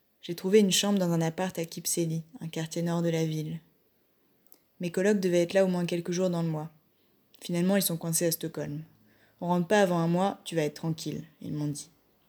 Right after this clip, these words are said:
Je suis super tranquille. Je fais des allers-retours à poil dans cet appartement énorme.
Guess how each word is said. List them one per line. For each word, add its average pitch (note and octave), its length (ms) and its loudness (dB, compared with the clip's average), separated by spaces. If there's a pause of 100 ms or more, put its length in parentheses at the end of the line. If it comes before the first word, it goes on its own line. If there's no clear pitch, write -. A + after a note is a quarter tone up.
(240)
Je E3+ 140 -8
suis E3 180 0
super F3+ 500 0
tranquille. D#3+ 560 -8 (500)
Je F3+ 80 -16
fais F3 140 -4
des E3 180 2
allers-retours F3 500 4
à - 80 -2
poil E3+ 280 2
dans D#3 120 -2
cet - 180 -8
appartement D#3+ 560 -6
énorme. D#3 480 -4